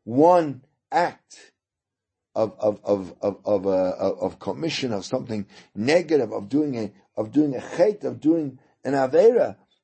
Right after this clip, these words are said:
can, can be, even if it's one sin done by one individual. Look at Zimri.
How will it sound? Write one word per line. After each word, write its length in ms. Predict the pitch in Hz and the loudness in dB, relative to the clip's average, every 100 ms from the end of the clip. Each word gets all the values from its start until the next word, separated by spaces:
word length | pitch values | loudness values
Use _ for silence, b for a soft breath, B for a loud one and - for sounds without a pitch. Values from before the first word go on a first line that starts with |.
| _ | _
can, 280 | 139 143 139 | -2 -2 0
can 240 | 147 165 | -2 -2
be, 100 | 226 | -6
even 260 | 226 240 240 | -4 -2 0
if 120 | 180 | 0
it's 260 | 202 - b b b | -2 -6 b b b
one 680 | - 151 196 240 269 269 240 _ _ _ | -6 4 6 8 6 2 -8 _ _ _
sin 480 | - - 285 254 165 | -18 -6 -4 -4 0
done 260 | 175 190 202 | 2 2 4
by 360 | 180 196 214 - - | 6 6 2 -8 -18
one 680 | 156 170 214 240 233 196 - _ _ | -8 4 6 8 4 -4 -14 _ _
individual. 720 | 185 226 240 294 262 147 120 _ _ _ _ _ _ _ _ _ | -10 -8 -6 -8 -6 -8 -10 _ _ _ _ _ _ _ _ _
Look 240 | 123 151 190 | -4 -2 -4
at 180 | 190 | -4
Zimri. 600 | 156 147 240 262 113 - | -8 -4 -2 -2 -6 -12